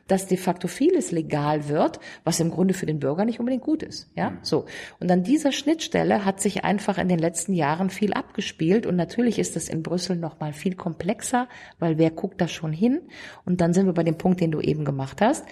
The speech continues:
Speaker 1: wer entscheidet denn darüber? Ist das wirklich das Europäische Parlament? Und das Europäische Parlament entscheidet tatsächlich irgendwo am Ende, aber nicht alleine. Es entscheidet eben der Europäische Rat noch mit und im Rat entscheiden wiederum die Nationalstaaten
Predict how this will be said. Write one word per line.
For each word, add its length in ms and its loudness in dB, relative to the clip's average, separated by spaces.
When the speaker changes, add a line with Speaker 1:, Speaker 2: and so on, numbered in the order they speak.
Speaker 1:
wer 140 2
entscheidet 460 -2
denn 100 -2
darüber? 380 -4
Ist 220 -2
das 180 -2
wirklich 260 0
das 200 -2
Europäische 500 -2
Parlament? 600 -4
Und 100 4
das 140 2
Europäische 480 2
Parlament 640 -2
entscheidet 580 2
tatsächlich 600 0
irgendwo 340 0
am 140 0
Ende, 400 0
aber 200 2
nicht 240 2
alleine. 500 -2
Es 200 -2
entscheidet 420 2
eben 160 2
der 140 0
Europäische 600 -2
Rat 440 -2
noch 220 -6
mit 320 0
und 160 -2
im 140 0
Rat 400 0
entscheiden 420 -2
wiederum 240 0
die 120 0
Nationalstaaten 1080 -2